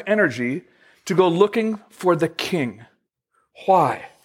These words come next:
Because for all the wealth and position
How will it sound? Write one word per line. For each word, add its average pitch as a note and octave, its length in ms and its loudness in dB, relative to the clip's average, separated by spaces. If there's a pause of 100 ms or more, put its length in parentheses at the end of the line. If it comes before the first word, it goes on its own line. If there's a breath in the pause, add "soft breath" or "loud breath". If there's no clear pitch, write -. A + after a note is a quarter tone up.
(440 loud breath)
Because E3 440 2
for E3 160 -2
all F3 340 2
the E3+ 120 -4
wealth C#3+ 640 0 (480)
and C3 180 -4
position F3 720 0